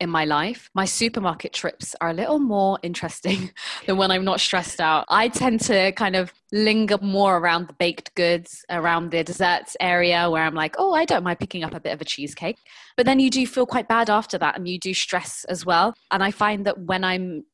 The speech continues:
eating foods that are high in sugar, like you said, the starchier foods, like your pasta and your pizzas and things, when I do eat more of that, when I'm, when I am stressed, and it's me consuming it not out of a happy occasion or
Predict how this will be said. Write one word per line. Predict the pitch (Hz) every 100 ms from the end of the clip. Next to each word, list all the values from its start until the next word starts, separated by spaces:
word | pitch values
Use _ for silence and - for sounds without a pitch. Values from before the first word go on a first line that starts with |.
| -
eating | 208 - 175 160
foods | - 165 151 -
that | 185
are | 185
high | 185 185
in | 170
sugar, | - - 165 156
like | 156 -
you | 160
said, | 160
the | 147
starchier | 156 156 147 - 147 139
foods, | 147 143
like | 147 -
your | 170
pasta | - 156 - - 151
and | 156
your | 196
pizzas | - 165 - 151
and | 156
things, | 156 147 156 - _ _
when | 180 180
I | 180
do | - 214 208
eat | 202
more | 185 175 175 185
of | 185
that, | 190 190 247 -
when | 175 170
I'm, | 170 170 -
when | 175 175
I | 175
am | 190 202
stressed, | - - - 247 - - _ _ -
and | 196
it's | 196 -
me | 196 202
consuming | 202 185 - 196 185
it | 180 175
not | 196 214 -
out | 180 175 -
of | 160 160 - _ _ _
a | 180
happy | 180 180 - 165
occasion | 156 226 233 208 196 190 185
or | 160 147 156